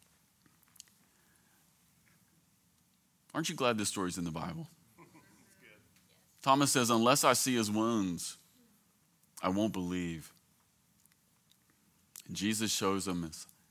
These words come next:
hands and his side. Uh, it's a stunning thing that the resurrected Lord has scars. The, the,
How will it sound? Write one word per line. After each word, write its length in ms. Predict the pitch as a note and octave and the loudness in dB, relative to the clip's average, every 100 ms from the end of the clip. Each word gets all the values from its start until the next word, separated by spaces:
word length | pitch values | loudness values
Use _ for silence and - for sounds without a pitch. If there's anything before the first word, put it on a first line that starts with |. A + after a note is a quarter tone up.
| _ - | _ -12
hands 320 | E2+ E2 D#2+ | -8 -8 -8
and 100 | D#2+ | -10
his 100 | D#2 | -12
side. 320 | D2+ D#2+ D2+ - _ _ _ _ _ _ _ _ _ _ _ _ _ - - | -12 -14 -16 -18 _ _ _ _ _ _ _ _ _ _ _ _ _ -20 4
Uh, 140 | A3+ D3+ | 6 6
it's 160 | F3+ | 4
a 60 | A#3 | 2
stunning 340 | - G3+ F3+ | 6 6 6
thing 240 | D3 D#3+ D3 | 4 4 4
that 120 | A#2 | 2
the 80 | A#2 | 4
resurrected 580 | A#2 A2+ A2 G#2+ G2+ | 4 4 2 0 -2
Lord 280 | F#2 F#2+ F2+ - - - | -4 -2 -4 -8 -20 -8
has 200 | F2+ F2 | -6 -6
scars. 520 | - E2+ - - - _ _ _ _ _ _ _ _ _ _ _ _ _ _ _ _ _ _ _ _ _ _ _ _ | -6 -8 -8 -12 -16 _ _ _ _ _ _ _ _ _ _ _ _ _ _ _ _ _ _ _ _ _ _ _ _
The, 520 | G2+ G#2+ A2 G#2+ G#2+ D2+ | -6 2 4 6 2 0
the, 420 | A2+ A2 G#2+ G#2 | 2 4 4 0